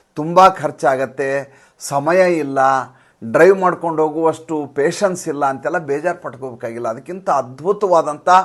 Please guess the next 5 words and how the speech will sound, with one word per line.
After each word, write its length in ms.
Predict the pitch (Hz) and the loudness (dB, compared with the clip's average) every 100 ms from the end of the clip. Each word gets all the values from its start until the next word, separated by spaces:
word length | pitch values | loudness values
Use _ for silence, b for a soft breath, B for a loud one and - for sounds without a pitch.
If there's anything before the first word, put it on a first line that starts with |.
| - b b b - | 0 b b b 0
ಅದಕ್ಕಿಂತ 560 | 151 180 220 226 - | 2 2 -2 -6 4
ಹೆಚ್ಚು 520 | 220 185 175 - 196 170 | 4 6 0 -2 -2 0
ರಂಜನೀಯವಾಗಿರುವಂಥ 1600 | 131 151 175 196 196 220 220 202 175 165 151 151 135 127 127 175 190 175 - _ _ _ _ _ _ _ _ 120 | 0 0 2 2 2 -2 2 2 4 2 0 -6 -6 -8 0 6 6 4 -6 _ _ _ _ _ _ _ _ -6
ಮಸಾಲಾ 880 | 127 135 190 208 220 220 214 165 - - | -6 2 8 10 10 10 10 6 0 -18
ಭರಿತ 380 | 110 143 196 202 | -6 0 0 2